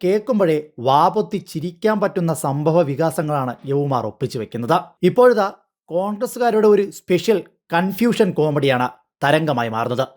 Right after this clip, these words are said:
സോഷ്യൽ മീഡിയയിൽ. തൊടുപുഴ പോലീസ് സ്റ്റേഷനിലേക്ക് കോൺഗ്രസ് സംഘടിപ്പിച്ച മാർച്ചിൽ ഒരാശയക്കുഴപ്പമുണ്ടാകുന്നു.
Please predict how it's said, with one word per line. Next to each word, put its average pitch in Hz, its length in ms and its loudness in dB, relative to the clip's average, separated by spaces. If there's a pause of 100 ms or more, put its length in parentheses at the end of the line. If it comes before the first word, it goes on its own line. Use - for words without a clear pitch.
സോഷ്യൽ 151 420 0
മീഡിയയിൽ. 113 400 0 (840)
തൊടുപുഴ 240 460 4 (300)
പോലീസ് 202 360 2
സ്റ്റേഷനിലേക്ക് 185 720 0 (520)
കോൺഗ്രസ് 226 540 2
സംഘടിപ്പിച്ച 180 500 0
മാർച്ചിൽ 143 600 0 (380)
ഒരാശയക്കുഴപ്പമുണ്ടാകുന്നു. 147 1200 0